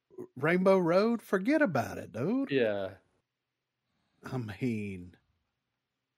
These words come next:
Speaker 2: Have,
Speaker 1: Yeah.
Speaker 2: ha-, have they released a runtime for it yet? 'Cause I'm gonna be bummed if they just make it a ninety minute kid. You know, I mean, it's a kid movie. Let's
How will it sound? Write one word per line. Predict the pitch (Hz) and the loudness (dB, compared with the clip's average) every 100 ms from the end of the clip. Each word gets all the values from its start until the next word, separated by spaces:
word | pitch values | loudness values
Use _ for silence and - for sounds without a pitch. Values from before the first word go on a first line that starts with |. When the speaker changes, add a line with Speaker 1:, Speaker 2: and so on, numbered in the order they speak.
| - - - - _ _ _ _ _ _ _ _ _ _ _ _ _ _ _ _ _ _ _ _ _ _ _ _ _ _ _ _ _ | -20 -20 -20 -20 _ _ _ _ _ _ _ _ _ _ _ _ _ _ _ _ _ _ _ _ _ _ _ _ _ _ _ _ _
Speaker 2:
Have, | 110 113 | -6 -4
Speaker 1:
Yeah. | 104 127 | -2 0
Speaker 2:
ha-, | 123 | 0
have | 131 | 0
they | 135 | 2
released | 139 127 143 156 - | 2 2 2 2 0
a | |
runtime | 107 98 110 135 135 - 95 90 87 | -2 -2 -2 -2 -6 -8 -8 -10 -12
for | - 92 90 | -8 -8 -8
it | - | -10
yet? | 92 87 - | -12 -12 -10
'Cause | 101 | -4
I'm | 117 175 | -2 -2
gonna | 156 | -4
be | 110 | -8
bummed | 95 101 117 156 139 | -6 -2 0 0 -2
if | 101 - | -6 -8
they | 101 101 98 | -6 -6 -6
just | 95 101 | -10 -12
make | 107 101 107 | -8 -8 -6
it | |
a | 95 | -8
ninety | 101 107 104 | -6 -6 -6
minute | 104 107 101 - - | -8 -8 -8 -12 -8
kid. | 127 127 - | -6 -6 -8
You | 143 | -8
know, | 104 | -8
I | |
mean, | 107 107 | -6 -4
it's | 110 - | -6 -8
a | |
kid | - 120 107 87 | -6 -2 -2 -4
movie. | 87 92 95 90 | -16 -12 -12 -8
Let's | 117 110 | -4 -4